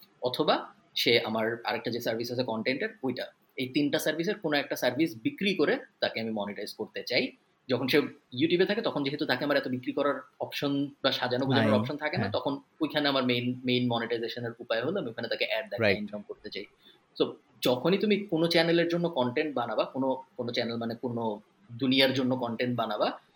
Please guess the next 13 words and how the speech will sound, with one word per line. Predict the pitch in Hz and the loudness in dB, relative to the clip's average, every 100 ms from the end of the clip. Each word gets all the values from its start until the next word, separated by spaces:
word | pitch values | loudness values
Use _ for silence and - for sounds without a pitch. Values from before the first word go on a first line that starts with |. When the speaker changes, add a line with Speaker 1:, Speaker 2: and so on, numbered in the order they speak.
| _ _ _ - | _ _ _ 0
Speaker 1:
তখন | 143 | 2
তোমার | 147 151 | 4 4
চিন্তা | 151 147 | 4 4
করতে | 151 | 4
হবে | 156 | 4
এই | 147 | 4
কনটেন্টটা | 135 139 143 | 2 0 -2
যখন | 143 147 | -2 -4
মানুষ | 139 139 | -4 -2
দেখা | 113 127 | -2 -2
শুরু | 143 143 | -2 -2
করতে | 147 139 - | 0 0 0
আসবে | 123 123 123 | -2 -2 0